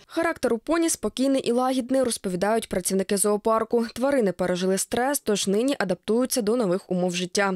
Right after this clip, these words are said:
Зараз Валет і Поняшка знаходяться на карантині. Це обов'язкова процедура для всіх нових мешканців звіринцю. Пізніше їх переведуть до інших поні. А поки тварини мають цілий вольєр для прогулянок та відпочинку.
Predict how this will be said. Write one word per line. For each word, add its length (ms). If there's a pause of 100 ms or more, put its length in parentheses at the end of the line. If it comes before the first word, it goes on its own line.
(120)
Зараз 340
Валет 300
і 60
Поняшка 480
знаходяться 540
на 100
карантині. 640
Це 200
обов'язкова 720
процедура 540
для 180
всіх 340
нових 320
мешканців 460
звіринцю. 680
Пізніше 480
їх 160
переведуть 580
до 100
інших 400
поні. 340 (100)
А 100
поки 240
тварини 400
мають 320
цілий 340
вольєр 520
для 120
прогулянок 680
та 160
відпочинку. 720